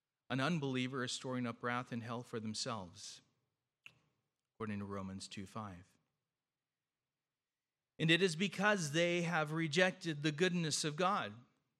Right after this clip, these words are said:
his kindness, forbearance, his patience, which is meant to lead them to repentance. Now, today is the day of salvation.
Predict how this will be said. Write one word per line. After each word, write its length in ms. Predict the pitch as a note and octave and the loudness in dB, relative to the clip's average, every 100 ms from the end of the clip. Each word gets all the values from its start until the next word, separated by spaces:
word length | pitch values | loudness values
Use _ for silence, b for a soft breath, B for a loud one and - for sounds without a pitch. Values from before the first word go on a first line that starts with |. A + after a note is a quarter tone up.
| _ _ - | _ _ -8
his 180 | E3 - | -4 -4
kindness, 840 | - F3 G3 D3+ A2+ G2 - - | -4 -2 0 2 0 -2 -4 -4
forbearance, 720 | - D3+ C#3+ F#3 E3+ B2+ A#2 | -2 -2 2 2 2 0 -2
his 160 | D3 - | -4 -2
patience, 680 | - G3 - D3 A#2 A#2 C#3+ | 2 2 2 0 -2 -4 -6
which 180 | C#3 | -4
is 140 | D#3+ C#3 | -2 0
meant 420 | D#3 F3+ - - b b b _ _ _ | 0 0 -2 -10 b b b _ _ _
to 60 | D3+ | -4
lead 380 | D3+ G#3 B3+ F3 | 0 4 4 4
them 240 | F#3 C#3 | 2 0
to 140 | - | -2
repentance. 880 | D3+ C3+ A2 C3+ A#2 G#2+ - - - - _ _ D3+ | 0 0 0 -4 -4 -10 -12 -12 -14 -18 _ _ 2
Now, 460 | F3 G3 C#3 G#2 - _ _ _ - | 4 4 2 -4 -12 _ _ _ -2
today 500 | G#3 G#3 A#3 A3+ G#3 | 6 8 10 8 6
is 140 | D#3+ | 2
the 80 | E3 | 2
day 220 | F#3 G3 | 4 4
of 100 | F3 | 4
salvation. 720 | - E3+ E3+ F#3+ - E3 A2 | 4 6 6 6 4 0 -2